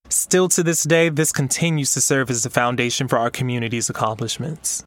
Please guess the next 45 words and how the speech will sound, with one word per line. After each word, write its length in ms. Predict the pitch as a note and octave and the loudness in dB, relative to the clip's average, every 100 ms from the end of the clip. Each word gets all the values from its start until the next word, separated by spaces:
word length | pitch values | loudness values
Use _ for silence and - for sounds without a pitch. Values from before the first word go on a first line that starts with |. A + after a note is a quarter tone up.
| _ | _
In 200 | D#3+ C#3+ | 0 2
these 260 | D#3 F#3 - | 2 0 0
current 320 | D#3+ D3 C3+ | 2 2 2
times 340 | - C#3 C3 | 2 2 2
of 140 | C3+ C3 | 0 -2
repeated 580 | B2 - E3 D#3+ B2+ - | -4 -2 0 0 0 0
racial 340 | C#3 - C#3 | 0 0 0
injustice 580 | C3+ C3+ C3 - C3+ - | 0 0 0 0 -2 -2
and 120 | B2 | 0
violence, 580 | A#2 A#2 A#2+ E3+ - - | 0 -2 -4 -6 -6 0
it's 180 | F#3 - | 0 2
important 560 | D3+ - D#3+ D#3 D3 C3 | 0 0 2 2 0 0
for 160 | C#3+ | 0
us 140 | B2+ - | 0 0
to 120 | C#3+ | -2
band 360 | A#2 C#3+ D3 | 2 2 2
together 480 | - C#3+ D3+ D3 D#3 | 0 2 2 2 0
and 160 | - C#3 | 0 -2
support 460 | - C3+ - C#3+ - | -2 -4 -2 0 0
each 240 | C3 - | -2 0
other, 180 | C3 B2 | 0 0
not 320 | A#2 C#3+ D3+ | 2 2 2
just 240 | D3 C3 | -2 -2
this 240 | - C3+ - | -2 -2 0
month, 320 | D3 D#3 - - | 0 0 0 -2
but 140 | - | -2
every 320 | - D3+ C#3 C3+ | 0 0 2 0
month 280 | B2+ A#2+ | 0 -2
throughout 280 | B2 B2 G#2+ | 0 0 0
the 100 | B2 | -2
year. 260 | A#2 G#2+ A#2 - _ | -4 -4 -8 -16 _
Let's 280 | - E3+ - | 0 0 0
continue 480 | - F3+ - E3+ D3 | 0 0 2 2 2
to 100 | C3 | 2
celebrate 560 | - C#3 D3 C#3+ D#3+ D#3 | 2 2 2 2 2 2
and 100 | C3+ | -2
appreciate 560 | - D3 C3 - B2 - | -2 -2 0 -2 -2 2
all 240 | C#3 C#3+ | 2 4
that 160 | C3+ B2+ | 2 0
makes 260 | B2+ - | -2 -2
us 120 | A#2+ A2+ | -4 -2
beautiful 500 | B2 C3 C#3 D3+ D3 | -2 -2 0 -2 0
and 160 | D3 A#2+ | -2 -2
uniquely 640 | B2 A#2+ A#2 A2 - A#2 | -4 -2 -4 -4 -4 -4
different. 420 | - G#2+ - E3 | -4 -6 -6 -10